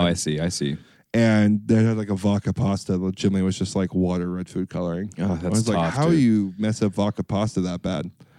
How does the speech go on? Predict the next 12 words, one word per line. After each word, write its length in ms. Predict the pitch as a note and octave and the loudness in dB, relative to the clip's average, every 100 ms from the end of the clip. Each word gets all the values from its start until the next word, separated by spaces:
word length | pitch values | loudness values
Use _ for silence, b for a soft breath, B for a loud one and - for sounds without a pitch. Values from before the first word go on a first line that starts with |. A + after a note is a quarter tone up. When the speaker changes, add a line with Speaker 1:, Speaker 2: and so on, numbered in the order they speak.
| b G2+ | b 0
Speaker 1:
Right. 320 | A#2+ A2+ F2+ - - | 2 2 0 -6 -4
Speaker 2:
Uh, 240 | G#2 G2+ | 2 2
but 160 | G2 C3 | 4 4
anyways, 460 | F3+ C#3 A#2+ - - - | 6 6 4 2 -6 2
it 80 | G3 | 4
was 140 | A3 | 6
good. 360 | F3+ A3 G#2+ G#2+ | 4 2 2 -4
Then 220 | A2+ B2+ C3 | 2 4 6
hung 200 | C3+ C3 | 4 4
out 180 | C3 | 4
with, 320 | A2+ A#2 A#2 A#2 | 4 4 2 2
uh, 460 | G#2 G2+ G2+ G2+ | 2 2 0 -2